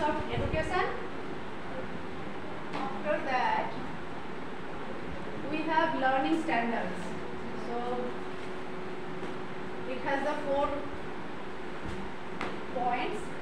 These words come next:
uh, like curricular aims, what, what is the aim of it, then we have to, uh, fix the goals, then the competencies that we need or that we want, and then the learning outcomes must be there.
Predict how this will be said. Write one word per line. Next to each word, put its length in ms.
uh, 200
like 220
curricular 580
aims, 400
what, 140
what 200
is 140
the 80
aim 220
of 200
it, 180
then 260
we 80
have 240
to, 100
uh, 240
fix 240
the 160
goals, 360
then 180
the 80
competencies 880
that 260
we 120
need 360
or 240
that 220
we 180
want, 320
and 160
then 160
the 60
learning 380
outcomes 600
must 300
be 80
there. 260